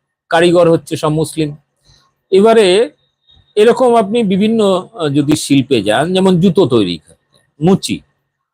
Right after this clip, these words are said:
মুচি কিছু হয়তো, আহ, হিন্দুদের মধ্যে কিছু সম্প্রদায়ের মানুষ করেন, কিন্তু খুব লিমিটেড।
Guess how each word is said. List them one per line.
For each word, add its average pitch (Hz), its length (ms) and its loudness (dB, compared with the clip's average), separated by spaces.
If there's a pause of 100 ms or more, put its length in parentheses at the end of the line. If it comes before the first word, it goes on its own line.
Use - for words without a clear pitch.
(160)
মুচি 196 400 2
কিছু 220 360 0
হয়তো, 208 640 2 (140)
আহ, 180 180 -2
হিন্দুদের 190 360 0
মধ্যে 196 260 -2
কিছু 185 220 -2
সম্প্রদায়ের 180 500 0
মানুষ 175 320 -4
করেন, 147 400 0 (600)
কিন্তু 208 200 -2
খুব 202 200 -2
লিমিটেড। 165 540 0